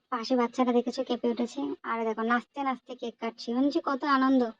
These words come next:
ওই বাচ্চাটা কোলেই রয়েছে, দেখো চুপচাপ বসে রয়েছে ওর কোলে।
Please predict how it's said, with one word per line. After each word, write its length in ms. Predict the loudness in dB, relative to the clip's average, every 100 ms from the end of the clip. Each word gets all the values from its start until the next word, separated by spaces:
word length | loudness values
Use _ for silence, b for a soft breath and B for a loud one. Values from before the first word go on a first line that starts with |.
| -4
ওই 100 | 4
বাচ্চাটা 400 | 4 4 0 -4
কোলেই 300 | 0 4 6 6
রয়েছে, 200 | 6 4
দেখো 200 | 0 -4
চুপচাপ 460 | -4 -2 4 6 8
বসে 260 | 6 4 0 -6 _ -10
রয়েছে 240 | -8 -4 -4
ওর 80 |
কোলে। 240 | -2 -4